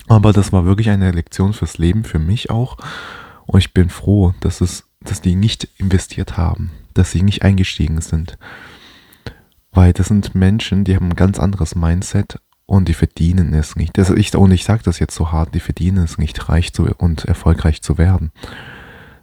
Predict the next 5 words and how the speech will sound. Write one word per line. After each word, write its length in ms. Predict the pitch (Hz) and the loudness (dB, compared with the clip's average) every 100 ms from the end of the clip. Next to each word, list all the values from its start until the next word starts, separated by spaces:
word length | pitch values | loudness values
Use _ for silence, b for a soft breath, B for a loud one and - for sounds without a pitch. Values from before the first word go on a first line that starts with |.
| _ | _
Denn 160 | 90 87 | 4 4
das 160 | 85 | 2
sind 340 | - 90 - - | 2 0 0 0
wirklich 480 | 98 101 107 - b b b b b b b b b b _ _ _ | 0 4 2 0 b b b b b b b b b b _ _ _
Leute, 720 | 87 82 95 - 110 107 - | 4 6 6 4 2 4 2